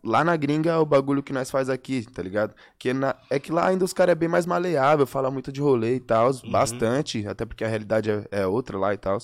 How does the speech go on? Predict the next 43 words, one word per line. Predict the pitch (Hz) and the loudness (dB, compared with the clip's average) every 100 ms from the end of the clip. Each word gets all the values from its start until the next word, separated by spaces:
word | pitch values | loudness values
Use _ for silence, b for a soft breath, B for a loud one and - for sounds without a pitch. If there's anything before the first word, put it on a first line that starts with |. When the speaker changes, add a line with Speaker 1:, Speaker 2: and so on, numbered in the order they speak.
| b b b b b | b b b b b
Speaker 1:
Mas, | 98 95 | -8 -2
tipo | - | 0
assim, | 117 - 143 101 b b b - | 0 2 -2 -2 b b b -4
eu | 107 | -2
sentia | - 110 135 135 | -2 2 4 4
isso | 123 - | 2 -4
com | 110 | -8
os | - | -4
cara, | 107 95 | -2 -2
falava, | - 101 95 | -4 -6 -6
"Caralho, | 117 120 | -4 0
é | 120 | 0
os | 104 - | 0 -4
cara | 110 110 | -6 -6
que | - | -6
faz | 110 | -6
o | 110 | -4
mesmo | 113 123 | -4 -2
bagulho | 135 127 | -2 -2
que | 123 | -4
nós | 123 120 | -6 -6
faz | 123 120 | -6 -4
aqui, | 117 113 117 | -6 -8 -10
pai." | 113 107 | -6 -8
Pum, | 104 117 110 | -6 -6 -4
pega | 113 107 113 | -6 -6 -4
um, | 107 | -6
um | - 104 101 | -6 -6 -6
beat | 107 - | -8 -8
de | 104 | -8
boom | 101 101 | -8 -6
bap, | 98 110 - | -4 -4 -4
pega | 107 104 | -8 -6
um | 104 | -4
beat | 104 - | -6 -6
de | 107 | -12
trap | - 90 110 123 | -6 -6 -4 -6
e | |
fala | 104 120 113 | -4 -6 -6
sério, | 107 - 101 117 | -6 -4 -4 -4
mete | 104 104 107 | -4 -6 -10
o | |
flowzão, | - 117 95 95 113 127 117 | -8 -8 -8 -8 -6 -6 -6